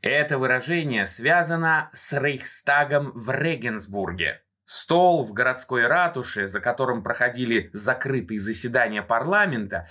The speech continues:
и принимались важные решения, был покрыт зелёным бархатом. Отсюда и зелёный стол. Что же за решения за ним принимаются? Этот фразеологизм часто используется для критики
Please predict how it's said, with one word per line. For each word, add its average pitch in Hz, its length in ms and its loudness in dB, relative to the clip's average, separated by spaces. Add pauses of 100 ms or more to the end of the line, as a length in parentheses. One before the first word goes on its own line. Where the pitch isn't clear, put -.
(120)
и 110 100 -2
принимались 117 680 0
важные 98 540 2
решения, 196 580 -2 (280)
был 285 280 2
покрыт 220 580 2
зелёным 123 800 0
бархатом. 98 760 -2 (540)
Отсюда 113 600 0
и 139 140 -4
зелёный 113 420 0
стол. 151 520 0 (280)
Что - 460 0
же 190 140 4
за 175 160 2
решения 131 880 0 (300)
за 101 260 -2
ним 92 220 -2
принимаются? 104 760 -2 (580)
Этот 156 360 2
фразеологизм 120 1120 -2
часто 233 500 2
используется 180 800 0
для 135 240 2
критики 151 840 -4